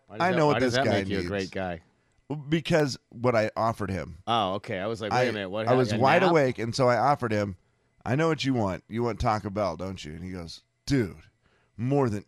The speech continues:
Speaker 2: anything." 'Cause he said, "I think I'm gonna order a pizza." And I'm like, "That'll take forever. Like, do you wanna drive?" I'm like, "I will drive you to Taco Bell.
Speaker 1: Okay.
Speaker 2: I, I don't, I don't mind doing that.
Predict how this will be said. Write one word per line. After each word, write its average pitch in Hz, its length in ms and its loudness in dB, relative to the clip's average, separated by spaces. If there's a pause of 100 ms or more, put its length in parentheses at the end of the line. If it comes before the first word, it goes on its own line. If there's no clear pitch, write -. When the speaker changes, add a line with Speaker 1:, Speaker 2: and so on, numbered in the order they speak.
(140)
Speaker 2:
anything." 95 680 -8 (500)
'Cause 143 200 0
he 139 80 -2
said, 135 260 0
"I - 60 -6
think 165 200 -8
I'm 143 60 -2
gonna 117 140 -2
order 104 320 -4
a 85 40 -8
pizza." 80 540 -12 (300)
And 92 100 -6
I'm 113 80 -4
like, 117 160 -4
"That'll 170 260 -6
take 95 240 -6
forever. 78 640 -10
Like, 95 280 -8 (640)
do 113 80 -4
you 139 80 4
wanna 165 160 2
drive?" 139 340 2
I'm 127 120 0
like, 123 200 0
"I 127 140 2
will 156 100 0
drive 127 300 0
you 120 80 -4
to 113 80 -4
Taco 104 300 -2
Bell. 82 300 -8
Speaker 1:
Okay. 175 360 -4
Speaker 2:
I, - 60 -6
I 113 40 -4
don't, 123 180 -4
I 117 120 2
don't 131 140 2
mind 127 260 -2
doing 92 240 -6
that. 80 160 -18